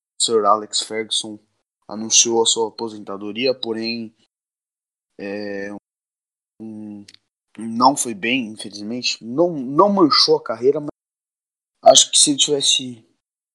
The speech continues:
ficado mais uma ou duas temporadas no Bayern de Munique antes de rumar a, a M L S, talvez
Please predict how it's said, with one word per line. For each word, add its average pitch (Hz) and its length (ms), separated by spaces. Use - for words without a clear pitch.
ficado 156 400
mais 131 360
uma 135 300
ou 117 140
duas 120 320
temporadas 113 680
no 113 120
Bayern 110 300
de 110 60
Munique 107 460
antes 117 240
de 104 400
rumar 110 800
a, 98 580
a 120 120
M 113 200
L 107 160
S, 113 320
talvez 113 560